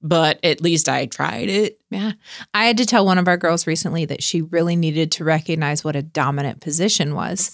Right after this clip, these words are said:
Speaker 1: Mm-hmm.
Speaker 2: because, um, and she's, you know, she's newer. She hasn't gotten to train a whole ti-, a whole lot, but, um, she'd be underneath mount and trying to
Speaker 1: Mm-hmm.
Speaker 2: cross choke or,
Speaker 1: Mm-hmm.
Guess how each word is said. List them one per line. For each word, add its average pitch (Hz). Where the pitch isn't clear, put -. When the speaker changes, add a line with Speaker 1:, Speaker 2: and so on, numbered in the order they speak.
Speaker 1:
Mm-hmm. 175
Speaker 2:
because, 156
um, 170
and 214
she's, 277
you -
know, -
she's 247
newer. 208
She 202
hasn't 185
gotten 156
to 175
train 170
a 160
whole 160
ti-, 160
a 170
whole 170
lot, 165
but, 165
um, 156
she'd 185
be 156
underneath 170
mount 143
and 160
trying 165
to 151
Speaker 1:
Mm-hmm. 175
Speaker 2:
cross -
choke -
or, 170
Speaker 1:
Mm-hmm. 151